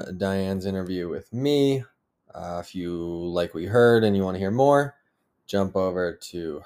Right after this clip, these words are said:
her podcast at Best Life,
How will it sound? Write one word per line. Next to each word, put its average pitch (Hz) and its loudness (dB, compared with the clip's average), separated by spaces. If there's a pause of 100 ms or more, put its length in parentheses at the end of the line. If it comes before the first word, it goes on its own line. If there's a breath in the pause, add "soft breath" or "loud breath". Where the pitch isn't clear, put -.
her 143 -4
podcast 85 -6
at 76 -12 (200)
Best 117 -6
Life, 95 -4